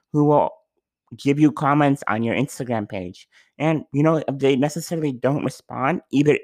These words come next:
A, they're busy, or B, they don't care about you. And you have to maybe, like, see, like, "Okay, has this person been liking my content?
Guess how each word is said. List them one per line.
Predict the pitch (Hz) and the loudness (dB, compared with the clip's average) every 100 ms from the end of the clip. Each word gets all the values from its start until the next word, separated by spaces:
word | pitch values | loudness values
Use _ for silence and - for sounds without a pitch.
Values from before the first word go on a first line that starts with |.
| 123 | 2
A, | 123 139 | 4 4
they're | 143 120 113 | 4 2 0
busy, | 104 101 117 151 170 175 - | 0 -2 0 -2 -2 -2 -2
or | 113 120 | 0 0
B, | 107 - 113 120 160 185 _ _ _ _ _ _ - | -2 -12 -6 -4 -4 -6 _ _ _ _ _ _ -6
they | 147 | 0
don't | 151 165 | 2 2
care | - 135 | 2 0
about | 127 92 73 | 2 0 0
you. | 104 | -2
And | 95 123 | 0 0
you | 127 | -2
have | - 127 131 | -2 -4 -2
to | 165 156 | -6 -6
maybe, | 131 127 135 139 135 | -4 -2 0 0 2
like, | 123 - | 0 -4
see, | - 127 | -6 -2
like, | 113 - | -2 0
"Okay, | 117 - 110 | -2 -2 -10
has | - 107 110 | -2 -2 0
this | 143 - | -4 -4
person | 131 127 - 120 | -4 -4 -4 -4
been | 110 104 | -4 -2
liking | 104 101 110 | -4 -4 -8
my | 101 98 | -8 -8
content? | - 95 98 - 95 95 | -4 -2 -2 -6 -10 -12